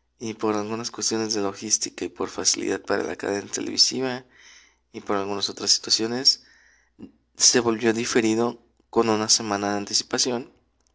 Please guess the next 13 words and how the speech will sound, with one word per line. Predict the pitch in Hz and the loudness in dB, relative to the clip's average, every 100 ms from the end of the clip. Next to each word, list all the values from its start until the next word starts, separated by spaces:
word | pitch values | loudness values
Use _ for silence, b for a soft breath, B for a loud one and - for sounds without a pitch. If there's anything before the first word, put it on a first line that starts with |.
| _ _ B B B B - | _ _ B B B B 0
Y | 123 | 2
esto | - 139 | 6 6
lo | 131 | 6
aprovechaba | 123 127 113 107 - 127 123 104 110 - _ _ _ - - | 4 4 4 4 0 0 0 -2 -4 -14 _ _ _ -20 -20
W | 101 107 104 110 | -4 0 2 0
C | 120 127 | -2 0
W | 117 113 117 143 - _ _ b b b b b _ | 0 0 -6 -10 -16 _ _ b b b b b _
para | 113 107 104 | 0 0 0
que | 107 104 104 101 - - _ _ _ _ _ _ _ _ _ _ _ _ | 0 0 0 -2 -6 -14 _ _ _ _ _ _ _ _ _ _ _ _
durante | 131 127 120 113 110 110 | -4 0 0 0 -4 -4
sus | - 110 - | -4 -6 -2
transmisiones | 117 147 151 - 113 113 123 - | 0 0 0 -2 -2 -2 -4 -4
revelaban | - 120 107 107 113 120 107 101 104 | -2 2 2 4 2 2 0 -2 -10